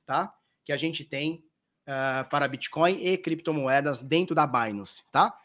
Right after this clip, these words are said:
Fica cem por cento sobre a sua custódia na corretora, ou seja, você não passa nenhum fundo pra mim, e é um robô que vai fazer as nossas operações quantitativas na sua conta, tá?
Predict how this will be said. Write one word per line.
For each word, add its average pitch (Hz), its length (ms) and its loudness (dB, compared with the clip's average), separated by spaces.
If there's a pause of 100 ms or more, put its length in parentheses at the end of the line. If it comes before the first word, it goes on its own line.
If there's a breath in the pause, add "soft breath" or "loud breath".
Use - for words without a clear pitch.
(300 soft breath)
Fica 190 480 0
cem 247 340 -2
por 226 220 -4
cento 185 420 -4
sobre 160 280 0
a 143 40 2
sua 226 240 0
custódia 170 640 2
na 165 240 2
corretora, 160 480 2
ou 190 60 2
seja, 143 220 -4
você - 100 -10
não 143 100 -4
passa 147 260 0
nenhum 156 220 0
fundo 131 260 -10
pra 190 160 -4
mim, 202 240 -4 (480 soft breath)
e 180 120 2
é 185 40 8
um 202 80 4
robô 214 420 6
que - 180 -6
vai 180 160 8
fazer 170 320 2
as 175 80 2
nossas 170 180 -2
operações 170 460 -2
quantitativas 165 640 -2
na 156 100 -4
sua 175 180 -4
conta, 117 340 -12 (140)
tá? 247 240 0